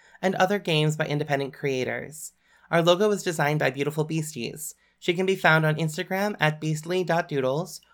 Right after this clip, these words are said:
or on Patreon at patreon dot com slash beautiful beasties. For updates and more information,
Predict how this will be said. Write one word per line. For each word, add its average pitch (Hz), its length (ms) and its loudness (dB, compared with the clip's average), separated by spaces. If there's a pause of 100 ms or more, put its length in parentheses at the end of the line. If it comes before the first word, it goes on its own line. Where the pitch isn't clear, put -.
or 147 140 0
on 143 80 0
Patreon 147 680 -2
at 135 180 -2
patreon 185 560 -2
dot 175 220 -4
com 139 340 0
slash 123 360 0
beautiful 151 420 -2
beasties. 117 760 -10 (380)
For - 120 -6
updates 262 360 0
and 226 120 0
more 185 100 2
information, 139 680 -2